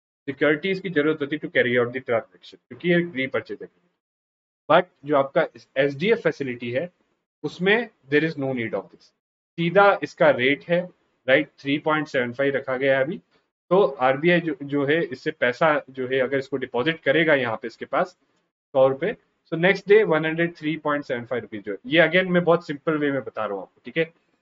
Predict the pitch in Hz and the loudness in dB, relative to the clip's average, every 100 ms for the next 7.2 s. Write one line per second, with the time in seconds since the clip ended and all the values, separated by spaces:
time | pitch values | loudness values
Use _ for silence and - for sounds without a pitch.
0 | _ _ 196 208 135 143 202 214 - 135 | _ _ 6 8 8 8 6 4 -6 -2
1 | 160 170 175 160 160 143 156 143 - 196 | 0 0 0 0 0 0 0 0 -2 -4
2 | 190 185 180 - 156 190 180 165 170 143 | -2 -2 -4 -6 0 2 4 4 4 2
3 | 139 202 _ _ - 170 156 156 185 151 | 2 0 _ _ -6 0 2 4 4 4
4 | 147 165 214 - _ _ _ - 214 202 | 2 0 -4 -6 _ _ _ 2 4 4
5 | 170 202 185 175 180 190 175 151 151 160 | 2 2 4 4 4 4 4 4 4 2
6 | 160 147 139 139 135 127 123 113 107 110 | 0 -4 -2 -2 -2 -4 -6 -6 -6 -8
7 | - 87 | -12 -18